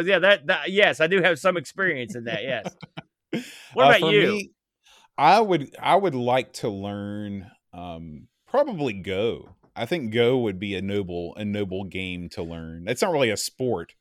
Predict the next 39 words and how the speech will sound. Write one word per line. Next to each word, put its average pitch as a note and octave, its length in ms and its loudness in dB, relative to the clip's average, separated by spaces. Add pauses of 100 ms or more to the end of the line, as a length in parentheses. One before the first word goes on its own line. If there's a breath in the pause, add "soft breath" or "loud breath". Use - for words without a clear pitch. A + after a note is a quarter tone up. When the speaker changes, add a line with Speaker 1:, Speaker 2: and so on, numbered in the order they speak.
(160)
Speaker 1:
No, D#3+ 280 6
Speaker 2:
It's D3+ 40 6
more D3+ 80 6
Speaker 1:
it's G2+ 100 4
Speaker 2:
of F#2 60 -2
a - 20 6
Speaker 1:
not F#3 200 8
a - 20 6
Speaker 2:
game. F#2 160 -4
Speaker 1:
sport. C3 360 0 (120)
Can F3+ 140 -2
you G3 100 -2
name F#3+ 300 2
a D#3 80 2
sport? G3+ 640 2
Speaker 2:
<laughs> - 40 -20 (1080 soft breath)
Well, - 140 -4
I'm, G3 220 4
I'm, F#3+ 200 4
s-, - 240 -6
I E3 60 0
sort B3+ 280 -2
of A#2 140 -4
mastered C3 500 -2
most B2 280 -4
of B2+ 80 -8
the F#2 60 -8
sports. - 440 -14
I E2 60 -10
mean, E2+ 140 -6
Speaker 1:
You G4 100 6
Speaker 2:
if - 80 0
we B3 60 8
Speaker 1:
have B3+ 280 6
not? G#3+ 480 8
Speaker 2:
gloss - 60 -
over D#4 100 4
Speaker 1:
What? G#4 200 10
Speaker 2:
ourselves. - 300 -4